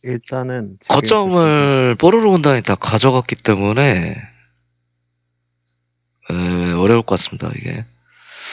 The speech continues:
Speaker 1: 지금 일단 알파 측에서는 최선을 다해서 북문을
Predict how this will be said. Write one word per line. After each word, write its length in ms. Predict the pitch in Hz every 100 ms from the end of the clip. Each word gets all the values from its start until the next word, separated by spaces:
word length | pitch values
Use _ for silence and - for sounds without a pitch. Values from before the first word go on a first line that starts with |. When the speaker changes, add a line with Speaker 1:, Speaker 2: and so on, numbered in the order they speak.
| - - _ _ _ _ _ _ _ _ _ _ _ _ _ _ _ _ _ _ _ _ _ _ _ _
Speaker 1:
지금 280 | 120 110
일단 240 | 104 - 92
알파 320 | 95 - 135
측에서는 480 | - 117 113 107 101
최선을 280 | 135 139 113
다해서 260 | 95 92
북문을 720 | - 101 104 110 101 95 87